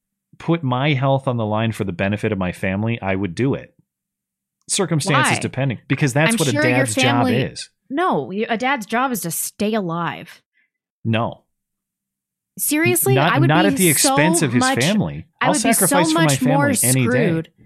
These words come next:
Speaker 2: Yeah, but your, your family would be in worse shape and not having you and being, uh, and having money than having you and being
Speaker 1: Right,
Speaker 2: poor.
Speaker 1: but you, you, you make, you count, you make risk assessment every single day. Like, I might die on the highway tomorrow driving to work,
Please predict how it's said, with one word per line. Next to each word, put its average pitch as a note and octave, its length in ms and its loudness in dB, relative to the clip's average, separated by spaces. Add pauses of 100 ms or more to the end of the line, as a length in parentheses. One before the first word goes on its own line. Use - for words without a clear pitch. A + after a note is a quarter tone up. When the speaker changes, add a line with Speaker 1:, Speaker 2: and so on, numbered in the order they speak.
(120)
Speaker 2:
Yeah, F#4 160 0
but A#3+ 160 -2
your, A#3+ 200 -4
your B3 200 -4
family D#4 360 -2
would A#3+ 140 -2
be A3 140 0
in F3+ 180 0
worse G3+ 240 -4
shape G3+ 460 -6 (540)
and G3 160 -2
not F#3+ 220 0
having G3 380 -2
you D3+ 400 -6 (280)
and F#3 200 -2
being, F#3+ 280 0 (360)
uh, D3 340 -2
and F#3+ 160 -2
having F3+ 320 -2
money F3 280 -2
than D#3+ 180 -6
having F3+ 340 -4
you D#3+ 100 0
and B2+ 40 -4
being C3 100 0
Speaker 1:
Right, A2+ 260 2
Speaker 2:
poor. C3 200 0
Speaker 1:
but C3 100 -2
you, C3+ 140 2
you, B2+ 180 2
you B2 240 0
make, B2+ 340 0
you A2+ 220 -2 (120)
count, C#3 340 -4
you A2+ 120 -2
make A#2 280 0
risk A#2 320 -4
assessment G#2+ 440 -2
every F#2+ 160 -2
single E2+ 320 -4
day. D#2+ 200 -6
Like, F2 160 -6
I B2+ 120 2
might B2+ 300 0
die A2+ 300 2
on G2+ 120 0
the F2 60 -2
highway G2+ 500 -2
tomorrow F#2 440 -2
driving E2 380 -4
to E2 120 -12
work, E2 420 -10